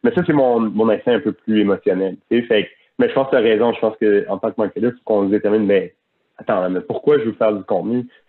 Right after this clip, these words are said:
Si moi-même, je suis émotionnel parce que tout le monde en fait et moi, je veux en faire, ben, ça va être plus difficile à faire passer que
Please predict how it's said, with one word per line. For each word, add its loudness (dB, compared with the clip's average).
Si 2
moi-même, 4
je -2
suis 2
émotionnel 2
parce -2
que -6
tout -2
le 4
monde 2
en 0
fait 0
et -6
moi, 2
je 0
veux 2
en -2
faire, 0
ben, 0
ça -6
va 2
être -4
plus 0
difficile -2
à 0
faire -4
passer -2
que 2